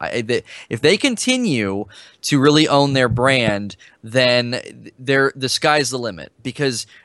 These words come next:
if they wouldn't have gotten in front of some of the things that had been going on, there was, there was a lot of danger, in my opinion. It was gonna fester, grow, swelter, and then you were gonna start to lose big content creators or people on the verge of being big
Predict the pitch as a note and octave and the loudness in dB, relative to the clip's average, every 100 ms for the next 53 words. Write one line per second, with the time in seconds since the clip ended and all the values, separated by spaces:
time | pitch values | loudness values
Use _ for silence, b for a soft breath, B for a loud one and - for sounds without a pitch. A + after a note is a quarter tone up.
0 | _ B2 B2+ C3+ C#3 D#3+ G3+ C#4+ C4+ F#3 | _ -20 -10 -4 2 4 4 4 0 2
1 | G3+ G#3 F3 C3+ - F3 D3 - D#3 C#3 | 2 2 0 -4 -2 0 0 -2 -2 -2
2 | B2 D3 B2+ C3+ B2 B2+ B2+ A#2 A#2+ B2 | -4 -4 -4 -6 -6 -4 -2 -2 0 2
3 | G#2 F2 F2+ - C3 C#3 C#3+ C3+ D3 F#3+ | 0 -2 -6 -2 0 2 0 0 0 2
4 | A3+ A3 G#3+ C#3+ C#3+ D#3 B2 F#2+ F2+ F2 | 4 6 4 2 -2 -2 -4 -6 -6 -8
5 | E2+ - F2+ D#2+ A2 C#3 C#3 D#3+ F#3+ D3 | -8 -10 -12 -10 -4 -4 2 2 2 2
6 | C#3+ - C#3 B2+ A2 B2+ B2 A#2+ - A#2+ | 0 0 -2 -4 -4 2 2 2 -2 0
7 | A#2 A#2 B2 A#2+ A#2+ A2+ A#2 B2 C3+ C#3 | 0 0 -4 -4 -4 -4 -4 -2 0 0
8 | B2+ C3+ A#2+ A2+ B2+ A#2+ F#2 A2 G#2 G#2+ | 0 -4 -4 -4 -2 -4 -2 -4 -2 -2
9 | A2 G#2+ F#2+ A2+ G2+ F#2+ F#2+ - A#2 A2+ | -2 -4 -6 -4 -4 -2 -4 -2 -2 -2
10 | - C#3+ A#2+ A2 G#2 F#2+ F#3+ B3+ A3 G#2 | -2 -4 0 2 0 2 4 6 4 -2
11 | A2 G2 F#2 G2+ F#2 D#2+ | -4 -4 -2 0 -2 -4